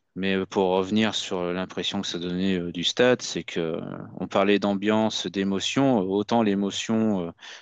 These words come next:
a été poignante, a été forte, a été puissante,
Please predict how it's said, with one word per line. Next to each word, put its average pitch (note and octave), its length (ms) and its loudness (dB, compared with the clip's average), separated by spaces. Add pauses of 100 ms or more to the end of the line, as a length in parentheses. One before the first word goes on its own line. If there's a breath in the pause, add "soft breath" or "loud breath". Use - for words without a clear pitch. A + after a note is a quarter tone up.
(120 loud breath)
a F#2 120 4
été F#2+ 180 -2
poignante, A2 640 2
a F2+ 40 2
été F2+ 200 -2
forte, - 500 0
a F#2+ 40 0
été F#2 240 -6
puissante, - 680 -6